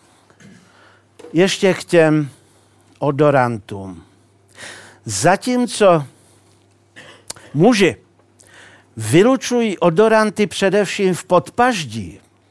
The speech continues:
u žen je to jiné. Ženy mají tři hlavní zdroje odorantů. Ten první zdroj je kolem poševního otvoru.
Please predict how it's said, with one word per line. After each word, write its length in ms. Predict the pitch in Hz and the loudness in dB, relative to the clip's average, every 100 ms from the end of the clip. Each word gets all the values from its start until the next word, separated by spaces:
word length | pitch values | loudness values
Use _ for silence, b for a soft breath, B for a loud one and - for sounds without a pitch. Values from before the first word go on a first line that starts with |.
| _ _ b b b b - | _ _ b b b b -2
u 120 | 202 | 2
žen 260 | 202 220 | 2 2
je 120 | 226 220 | 2 2
to 180 | 214 | 2
jiné. 520 | 208 208 185 123 90 80 _ _ b b b | 2 2 2 -2 -6 -16 _ _ b b b
Ženy 720 | 123 101 180 226 254 254 226 - _ _ _ | -8 0 2 4 2 0 -2 -8 _ _ _
mají 360 | 147 180 220 190 | 0 2 2 0
tři 380 | - - 269 | -4 0 2
hlavní 460 | 202 196 180 165 147 | 4 4 4 2 0
zdroje 440 | 120 147 147 139 | 0 -2 0 0
odorantů. 840 | 131 120 120 117 107 101 - 82 - _ _ _ B B B | -2 -4 -4 -4 -6 -8 -14 -20 -20 _ _ _ B B B
Ten 220 | - 147 156 | -2 0 0
první 520 | - 262 269 247 202 | 2 0 2 0 0
zdroj 560 | 147 160 170 175 196 196 b b 127 | 0 0 2 2 0 -4 b b 0
je 240 | 151 165 - _ _ _ | 2 2 -2 _ _ _
kolem 360 | 175 208 208 | 2 4 2
poševního 880 | 175 196 - 208 190 202 202 180 185 | 0 -2 2 0 0 -2 2 4 2
otvoru. 640 | - 170 - 156 151 123 | 2 -2 0 0 0 0